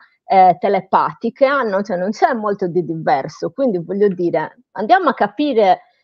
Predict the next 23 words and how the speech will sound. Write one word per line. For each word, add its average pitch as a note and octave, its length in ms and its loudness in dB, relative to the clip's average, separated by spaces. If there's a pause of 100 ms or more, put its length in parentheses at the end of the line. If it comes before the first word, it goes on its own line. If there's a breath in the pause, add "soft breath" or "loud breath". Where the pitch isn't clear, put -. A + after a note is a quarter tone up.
eh, F3 240 0
qual C4 180 4
è E4 80 6
la F#3+ 140 -2
porta F3+ 400 0
che F3 160 -6
si - 100 -6
è E3+ 40 -2
aperta E3+ 440 -2
nel E3 180 -10
momento E3+ 380 -8
in D3+ 160 -12
cui F3+ 160 -6
noi F3+ 160 -4
stiamo E3+ 240 -6
andando F3+ 300 0 (120)
a, D3+ 640 -2
a, - 40 -4
a, F3+ 500 0
a F3 160 -8
rapportarci G3+ 760 -2
con F#3 200 -6
quel F3+ 320 -4